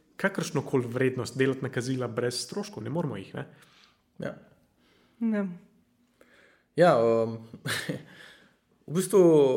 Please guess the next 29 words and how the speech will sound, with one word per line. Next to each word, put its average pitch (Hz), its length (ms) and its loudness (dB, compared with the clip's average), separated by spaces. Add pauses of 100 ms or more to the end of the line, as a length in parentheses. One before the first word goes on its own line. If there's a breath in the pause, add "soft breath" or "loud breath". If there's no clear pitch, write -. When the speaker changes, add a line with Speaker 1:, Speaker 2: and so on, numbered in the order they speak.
(520)
Speaker 2:
zanimiv 139 500 0
odgovor, 135 460 6
eh, 117 100 0 (280)
ker - 180 -10
pač - 240 -10 (280)
delim, 135 380 -4 (180)
eh, 123 200 -8 (140)
mnenje. 127 380 -2 (260)
No, - 120 -14
pač - 300 -14
iota 127 340 4
je 120 100 -2
tudi, - 220 -8 (180)
eh, - 380 -8 (760)
trenutno, 131 420 -4
recimo, 113 420 -4 (1080 loud breath)
eh, 120 120 -4
projekt, 135 440 -2
ki 127 120 -4
je, 120 180 4 (460)
ki - 140 -6
je 123 60 0
meni 127 200 -2
tudi 131 200 -6
najbolj 123 300 -2
zanimiv. 123 360 -4 (520)
Poleg 123 220 4
pač 117 220 -4
Ethereuma 113 500 -2